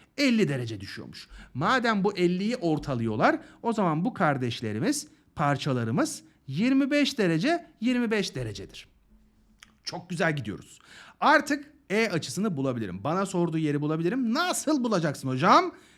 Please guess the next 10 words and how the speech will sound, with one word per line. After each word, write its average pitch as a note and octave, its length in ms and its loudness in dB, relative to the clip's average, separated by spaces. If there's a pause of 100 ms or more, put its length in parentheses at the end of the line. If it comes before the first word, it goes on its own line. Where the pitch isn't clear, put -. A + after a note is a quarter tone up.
(120)
Şöyle A#3+ 680 2
biliyorsun E3 380 0
ben F3 200 4
bu D#3+ 60 4
işleri C#3 260 0
severim. C3+ 380 0
Yine C#3 240 0
boyuyorum C3 440 2
o A2+ 140 -2
üçgeni. A2+ 800 -4